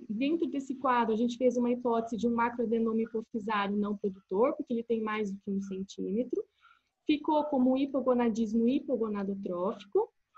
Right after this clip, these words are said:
um hipotiroidismo central como déficits, e como a gente não consegue, com esse exame, descartar,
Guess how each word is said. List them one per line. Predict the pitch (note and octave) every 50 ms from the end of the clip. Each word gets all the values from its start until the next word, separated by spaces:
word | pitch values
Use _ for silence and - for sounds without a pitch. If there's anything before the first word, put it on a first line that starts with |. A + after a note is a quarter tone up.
| -
um | B3+ B3 B3+
hipotiroidismo | C#4 D4 C#4 D4 C4+ C4+ - A#3+ B3 A#3+ G#3 A#3 A3+ A#3 A#3+
central | A#3 - B3 G#3+ G#3+ - - G#3+ G#3 G#3 G#3 G#3
como | - G3 F#3+ G3 G3
déficits, | F#3+ F#3+ F#3 F#3+ G#3+ - - - E4+ E4+ - F#4+ - - _
e | C4 B3
como | - D4 C#4 C#4
a |
gente | C4+ C4 C#4 C4 B3+ C4+
não | C#4 D4+ G4 G4
consegue, | - G4+ G4 F#4+ - - C#4 A3 G#3 G3+ F3+ G3 G3 -
com | - C4+
esse | C#4+ D#4 - - E4+
exame, | A#3+ G#3+ A3 G#3 G#3+ G#3+
descartar, | G3+ A#3+ A#3+ - - C#4+ C#4+ E4 D#4+ - D4+ C4 C4+ E4+